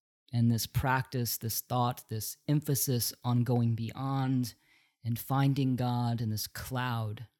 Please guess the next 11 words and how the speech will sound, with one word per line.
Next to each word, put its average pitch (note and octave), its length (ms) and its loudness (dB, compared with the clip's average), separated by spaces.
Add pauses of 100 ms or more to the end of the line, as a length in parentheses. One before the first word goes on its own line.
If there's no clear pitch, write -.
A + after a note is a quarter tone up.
(480)
is A#2+ 120 -8
something D3 600 2
that A2+ 180 2
is G#2+ 100 0
still A#2+ 400 -2
commonly A#2 560 -4
discussed G#2 680 -6 (720)
by A2 100 -10
the G#2 100 -12
great B2+ 460 0
mystics, A2+ 720 0